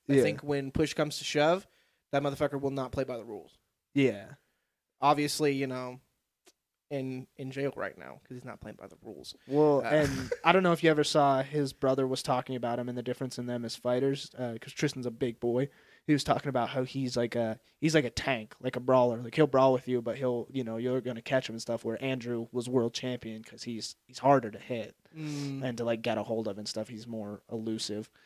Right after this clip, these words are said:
Speaker 2: Um,
Speaker 1: Smarter, some may say.
Speaker 2: Yeah, more technical, way more technical. Uh, so yeah, I'm gonna go with the, that top G.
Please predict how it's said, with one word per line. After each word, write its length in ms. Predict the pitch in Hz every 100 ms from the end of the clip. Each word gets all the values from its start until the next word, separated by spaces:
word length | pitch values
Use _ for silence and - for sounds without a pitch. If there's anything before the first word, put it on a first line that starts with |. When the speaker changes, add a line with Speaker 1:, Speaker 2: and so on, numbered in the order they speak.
| _ _ _ _
Speaker 2:
Um, 220 | 110 101 90
Speaker 1:
Smarter, 540 | - 185 185 185 135
some 280 | 117 - 120
may 160 | 117 120
say. 340 | - 98 62 - 151
Speaker 2:
Yeah, 280 | 165 135 110
more 180 | 139 131
technical, 600 | 135 117 113 - 110 123
way 280 | 131 127
more 160 | 113 113
technical. 560 | - 98 110 - 110 - _ -
Uh, 300 | 113 107 120
so 160 | - 151
yeah, 260 | 190 127 117
I'm 200 | 131 131
gonna 180 | 123
go 140 | 120 117
with 160 | 113
the, 260 | 113 110 113 _ _ _ _
that 200 | 131 120
top 260 | 165 143 139
G. 300 | 151 143